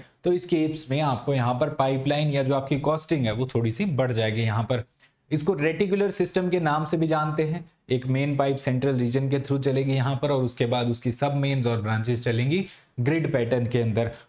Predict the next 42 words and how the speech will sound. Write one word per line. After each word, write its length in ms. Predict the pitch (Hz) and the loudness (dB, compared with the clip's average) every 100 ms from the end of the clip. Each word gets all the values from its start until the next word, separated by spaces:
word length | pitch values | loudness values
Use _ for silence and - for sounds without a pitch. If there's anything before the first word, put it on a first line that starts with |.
| - | -2
और 120 | 127 | 0
ग्रिड 300 | 123 175 165 | 2 0 0
पैटर्न 300 | 151 139 147 | -2 0 0
में 140 | 151 151 | 0 0
ऐसे 360 | 135 123 165 | 0 0 0
कुछ 220 | 160 170 | 0 -2
कि 120 | - 147 | 0 0
ये 220 | 123 156 | 2 0
इससे 320 | 139 135 160 | 0 0 0
कनेक्टेड 420 | 160 151 151 160 | 0 0 0 0
होगी, 200 | 151 151 | 2 0
ये 220 | 165 131 | 2 2
इससे 320 | 131 123 - 156 | 0 0 -2 0
कनेक्टेड 400 | 147 143 151 143 | 0 -2 0 0
होगी, 220 | 135 156 | 0 0
ये 180 | 135 131 | 2 0
इससे 220 | 120 151 | 0 -2
कनेक्टेड 420 | 143 131 131 143 | 0 -2 -2 -2
होगी, 180 | 143 185 | 0 0
सारी 320 | - 131 147 | 0 0 0
इंटरकनेक्टेड 840 | 139 139 135 160 143 131 113 135 | 0 0 0 0 0 -2 -2 0
हैं। 180 | 113 107 - - - _ _ - | 0 -2 -8 -20 -20 _ _ -4
एडवांटेज, 640 | 147 151 170 175 208 202 - - | 0 2 0 0 -2 -4 -12 -6
इसमें 260 | 151 156 190 | -2 0 0
कोई 180 | 190 190 | 0 0
डेड 260 | 151 165 | 0 0
एंड 220 | 180 180 | 0 0
नहीं 300 | 151 143 127 | 0 0 0
है। 340 | 117 107 - _ _ _ - - - | 0 -2 -6 _ _ _ -16 -16 -2
पानी 320 | 151 151 185 | 0 0 0
सर्कुलेट 640 | 202 160 156 160 156 165 165 | 0 0 0 0 0 0 0
होता 280 | 131 131 131 | -2 0 0
रहेगा, 320 | 117 107 110 | 0 0 0
कोई 240 | - 156 | 0 0
डेड 260 | 143 131 135 | 0 0 0
एंड 200 | 147 147 | 0 0
फॉर्म 240 | 139 120 | 0 0
नहीं 220 | 123 113 120 | 0 0 0
हुआ 240 | 113 117 | 0 0
है। 240 | 120 120 - _ - _ _ - | -2 -4 -12 _ -20 _ _ -4
At 220 | 165 | -2
the 60 | 180 | 0